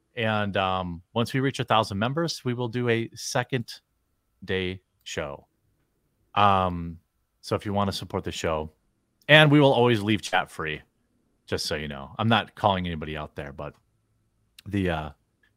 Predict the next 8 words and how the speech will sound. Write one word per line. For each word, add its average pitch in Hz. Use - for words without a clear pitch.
you 87
know. 71
Bella 226
Ramsey 160
says 110
she -
wore 165
a 117